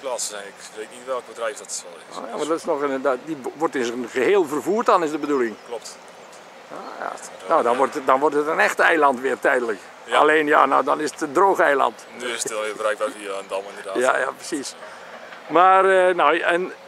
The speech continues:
Speaker 2: ja, ja, jullie hebben vast wel een soort planning gemaakt ook, dat je denkt, nou ja, dan en dan zou het klaar moeten zijn. Maar ja, dit komt er tussendoor, de slipafvoer, en dat is geen kleinigheid. Hoeveel dagen denk je daarmee bezig te zijn?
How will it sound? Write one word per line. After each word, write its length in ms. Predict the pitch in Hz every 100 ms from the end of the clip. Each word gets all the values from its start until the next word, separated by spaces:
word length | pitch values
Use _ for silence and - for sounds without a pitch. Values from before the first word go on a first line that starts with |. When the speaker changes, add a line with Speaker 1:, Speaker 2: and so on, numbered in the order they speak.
| -
Speaker 2:
ja, 200 | 147 143
ja, 200 | - 160 151 160
jullie 220 | 156 165 156
hebben 180 | 139
vast 220 | 127 143 -
wel 140 | 143
een 60 | 135
soort 260 | 160 135 -
planning 380 | 147 139 151 123
gemaakt 420 | 135 131 127 -
ook, 180 | 131 135
dat 100 | 123
je 100 | 127
denkt, 240 | 127 131 135
nou 280 | 135 131
ja, 180 | 131 131 117
dan 180 | 135
en 80 | 127
dan 160 | 127 123
zou 140 | 131
het 100 | 123
klaar 200 | - 151
moeten 220 | 160 127
zijn. 160 | 120 123
Maar 80 | 135
ja, 120 | 135
dit 160 | 127 156
komt 200 | 160 127
er 60 |
tussendoor, 500 | - 139 - 123 156
de 60 | 160
slipafvoer, 680 | - 175 - 156 170 160 147
en 80 |
dat 180 | 143 156
is 80 | -
geen 200 | - 147
kleinigheid. 500 | 156 160 165 175 151
Hoeveel 180 | 165 160
dagen 300 | 165 165 160
denk 160 | 160 143
je 80 | 160
daarmee 280 | 160 165 147
bezig 300 | 185 160 143
te 120 | 139
zijn? 240 | 151 208